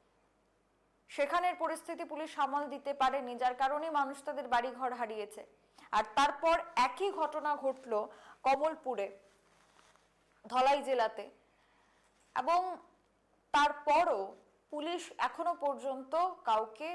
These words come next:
আটক করতে পারেনি। এটা পুলিশের ব্যর্থতা, স্বরাষ্ট্র দপ্তরের ব্যর্থতা। আবারও মূল বিষয়টার দিকে চলে আসছি, যে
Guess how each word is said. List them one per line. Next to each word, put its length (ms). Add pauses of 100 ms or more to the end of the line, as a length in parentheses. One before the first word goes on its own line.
(140)
আটক 380
করতে 300
পারেনি। 460
এটা 140
পুলিশের 500
ব্যর্থতা, 420
স্বরাষ্ট্র 420
দপ্তরের 460
ব্যর্থতা। 500 (1080)
আবারও 200
মূল 220
বিষয়টার 440
দিকে 180
চলে 240 (100)
আসছি, 260 (600)
যে 220